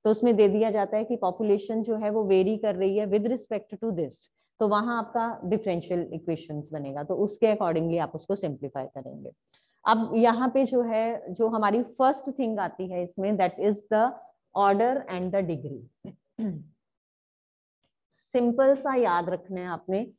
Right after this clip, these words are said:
Order means कितने order तक हमने उसको differentiate किया है। जो maximum order equation में आपको given है,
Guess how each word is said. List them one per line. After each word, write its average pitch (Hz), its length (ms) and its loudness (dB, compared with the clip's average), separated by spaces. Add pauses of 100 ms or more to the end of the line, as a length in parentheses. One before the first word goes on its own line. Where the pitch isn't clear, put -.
(340)
Order 214 400 6
means 269 600 2 (160)
कितने 269 380 4
order 208 380 0
तक 220 280 -4
हमने 185 280 -2
उसको 196 480 -4
differentiate 180 760 -2
किया 139 280 -6
है। 139 180 -10
जो 233 240 8
maximum 247 600 2
order 202 360 2
equation 208 580 -2
में 226 120 -2
आपको 196 300 -4
given 170 340 -4
है, 190 240 -4